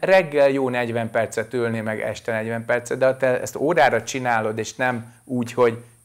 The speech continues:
itt és most tiszta tudat az adott módszerrel,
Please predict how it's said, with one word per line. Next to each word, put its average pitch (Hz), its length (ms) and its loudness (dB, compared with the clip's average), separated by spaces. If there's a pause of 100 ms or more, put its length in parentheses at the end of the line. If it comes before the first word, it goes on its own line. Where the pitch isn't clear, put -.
(160)
itt 123 240 -4
és 113 180 -2
most 117 260 -4
tiszta 110 380 -4
tudat 110 520 -2
az 107 140 -6
adott 113 300 -4
módszerrel, 160 680 2